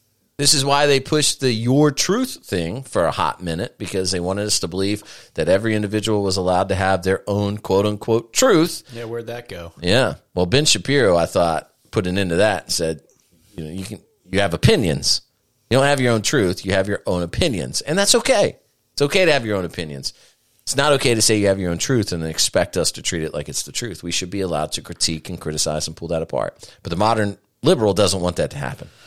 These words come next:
Speaker 2: Well, I think it's a question of the means versus the ends. And what I mean by that is,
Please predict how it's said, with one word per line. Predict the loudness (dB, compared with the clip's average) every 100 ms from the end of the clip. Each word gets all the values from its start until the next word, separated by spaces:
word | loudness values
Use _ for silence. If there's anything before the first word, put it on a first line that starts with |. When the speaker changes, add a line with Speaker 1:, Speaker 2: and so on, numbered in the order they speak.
| -20 -20 _ -6
Speaker 2:
Well, | -4
I |
think | -2 -4 -6 -12 -18 -20 -20 _ -10
it's | -6 -6
a |
question | -2 -2 -2 -4
of | -4
the | -4
means | -4 -4 -2 -4 -2 -4 -4 -8
versus | -8 -4 -4 -4 -6
the | -8
ends. | -8 -10 -10 -6 -6 -6 _ _ _ _ _ _ _
And | -10 -8 -6 -8 -8
what | -8 -6
I |
mean | -6 -4
by | -2 -2
that | -2 -4
is, | -4 -4 -4